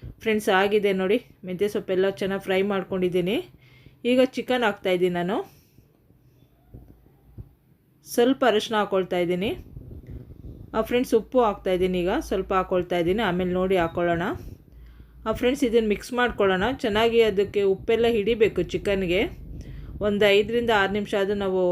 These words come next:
ಉಪ್ಪು ನೀರಲ್ಲಿ ಬೇಯಿಸ್ಕೋಬೇಕು. ಉಪ್ಪೆಲ್ಲ ಚೆನ್ನಾಗಿ ಕರಗುತ್ತೆ, ನೀರೆಲ್ಲ ಬಿಟ್ಕೊಳ್ಳುತ್ತೆ, ಅಲ್ಲಿವರೆಗೂ ಬೇಯಿಸ್ಕೋಬೇಕು. ಏಕೆಂದರೆ ಅವಾಗ ಟೇಸ್ಟು ಚೆನ್ನಾಗಿ ಬರುತ್ತೆ ಸಾಂಬಾರು.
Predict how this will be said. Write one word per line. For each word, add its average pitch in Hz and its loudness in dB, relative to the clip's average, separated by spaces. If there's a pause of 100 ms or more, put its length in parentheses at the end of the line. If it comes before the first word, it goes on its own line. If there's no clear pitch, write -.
(500)
ಉಪ್ಪು 190 -4
ನೀರಲ್ಲಿ 196 2
ಬೇಯಿಸ್ಕೋಬೇಕು. 180 0 (160)
ಉಪ್ಪೆಲ್ಲ 202 0
ಚೆನ್ನಾಗಿ 190 0
ಕರಗುತ್ತೆ, 196 -2
ನೀರೆಲ್ಲ 190 2
ಬಿಟ್ಕೊಳ್ಳುತ್ತೆ, 175 0
ಅಲ್ಲಿವರೆಗೂ 185 2
ಬೇಯಿಸ್ಕೋಬೇಕು. 175 -2 (1400)
ಏಕೆಂದರೆ 214 2
ಅವಾಗ 208 2 (100)
ಟೇಸ್ಟು 214 0
ಚೆನ್ನಾಗಿ 202 0
ಬರುತ್ತೆ 180 0
ಸಾಂಬಾರು. 175 -2